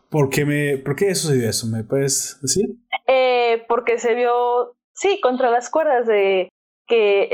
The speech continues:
Speaker 2: el, el, el pue-, bueno, los socialistas más bien, el pueblo no.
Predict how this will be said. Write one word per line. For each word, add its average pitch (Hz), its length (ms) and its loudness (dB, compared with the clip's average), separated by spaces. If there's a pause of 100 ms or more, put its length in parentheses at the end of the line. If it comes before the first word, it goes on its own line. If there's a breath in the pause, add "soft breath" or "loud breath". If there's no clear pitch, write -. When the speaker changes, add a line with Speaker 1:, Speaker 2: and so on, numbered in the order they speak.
Speaker 2:
el, 214 260 -2
el, 220 260 0
el 220 220 -2
pue-, 240 320 0
bueno, 254 180 0
los 226 160 0
socialistas 269 640 0
más 214 160 -2
bien, 202 120 -4
el 202 120 -2
pueblo 220 260 0
no. - 180 -6